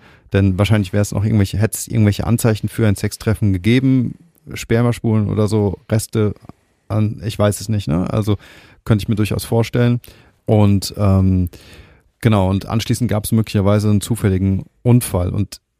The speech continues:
also quasi in dieser Situation, dass er halb ohnmächtig war, kann es ja auch sein, dass er vielleicht vier Personen gesehen hat, aber in Wirklichkeit war es nur dieser eine,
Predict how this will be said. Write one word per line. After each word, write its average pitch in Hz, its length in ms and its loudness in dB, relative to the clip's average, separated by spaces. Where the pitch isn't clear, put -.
also 107 180 2
quasi 113 400 0
in 139 420 2
dieser 117 240 4
Situation, 117 840 0
dass 101 160 0
er 101 220 -2
halb 113 200 2
ohnmächtig 123 580 0
war, 113 180 2
kann 123 200 2
es 120 140 0
ja 107 80 -4
auch 110 160 -4
sein, 107 260 0
dass 101 140 0
er 101 140 2
vielleicht 101 340 -4
vier 117 160 2
Personen 104 420 0
gesehen 101 360 2
hat, 110 100 0
aber 98 160 2
in 95 140 4
Wirklichkeit 104 480 -2
war 101 180 0
es 117 140 -6
nur 110 180 2
dieser 104 320 -2
eine, 107 280 0